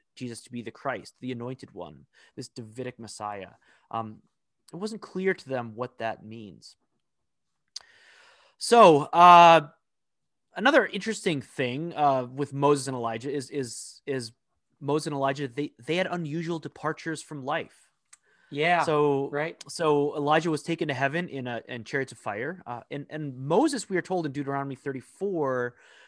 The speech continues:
Speaker 1: that, that he died and was buried. There's this odd note that says no one knows where his grave is.
Speaker 2: Right. Yeah.
Speaker 1: Yeah. And, and, um, so as far as just the interpretation of this is like, okay, well, the, the, you know,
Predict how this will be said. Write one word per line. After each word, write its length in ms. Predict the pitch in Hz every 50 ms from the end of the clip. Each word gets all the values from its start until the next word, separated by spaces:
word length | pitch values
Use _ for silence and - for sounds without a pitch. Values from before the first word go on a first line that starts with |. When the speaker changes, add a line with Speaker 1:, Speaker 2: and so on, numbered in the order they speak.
| _ _
Speaker 1:
that, 240 | - 151 139 131 -
that 140 | 143 139 135
he 140 | - - 170
died 360 | 131 - 143 135 131 151 156
and 100 | 147 143
was 140 | 127 117 104
buried. 420 | _ - 110 117 123 143 160 156
There's 160 | 160 180 160
this 160 | 160 180 - - -
odd 280 | 139 160 175 165 139
note 240 | 147 165 180 185 -
that 80 | - 123
says 200 | - 143 127 127
no 180 | 135 131 151
one 200 | 151 165 151 143
knows 280 | 117 127 147 170 160 -
where 140 | 139 143 131
his 100 | 120 107
grave 420 | - - 123 131 127 127 113 101
is. 200 | 117 135 147 143 -
Speaker 2:
Right. 280 | 135 135 143 143 151 147 _ _ -
Yeah. 320 | 160 147 135 139 139 143 139 - _ _ _ _ _ _ _ _
Speaker 1:
Yeah. 400 | - 147 160 156 139 123 113 110 104 _ _ _ _ _ _ _ _ _ _ _ _ _ _ _ _ _ _ _ _ _ _ _ -
And, 340 | - 202 202 196 190 180 160 - _ -
and, 600 | 170 175 165 165 160 160 160 156 156 147 156 - - _ -
um, 520 | 156 147 143 139 139 135 135 131 131 135 _ _ _ _
so 240 | - - - 208 190
as 100 | 175 -
far 180 | - 202 185
as 100 | 175 156
just 120 | - - -
the 80 | 180
interpretation 640 | 170 156 - 190 196 - 165 - 175 185 190 - 139
of 120 | 131 107
this 180 | 107 113 - -
is 100 | 107 -
like, 160 | 110 110 -
okay, 300 | 101 113 113 - 120 117
well, 160 | 117 113 120
the, 220 | 113 110 120 120 - 113 117 - -
the, 140 | 110 - - - _ _ _ _ _ _ _ _ _ _ _ _ -
you 80 | 120 117
know, 280 | 113 110 110 104 98